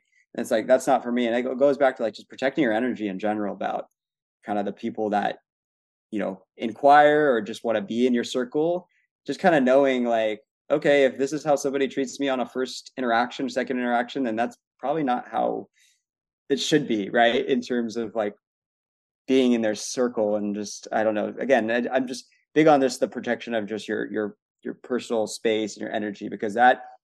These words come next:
that goes and affects you and, you know, and this could working, like, thinking in music too, like, it's helped,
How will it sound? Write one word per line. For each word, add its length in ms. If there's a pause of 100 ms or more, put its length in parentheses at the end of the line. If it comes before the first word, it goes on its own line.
(340)
that 260
goes 220
and 120
affects 540
you 320
and, 200 (220)
you 160
know, 220
and 180
this 180
could 260 (280)
working, 460
like, 160
thinking 280
in 120
music 340
too, 160
like, 220 (600)
it's 240
helped, 420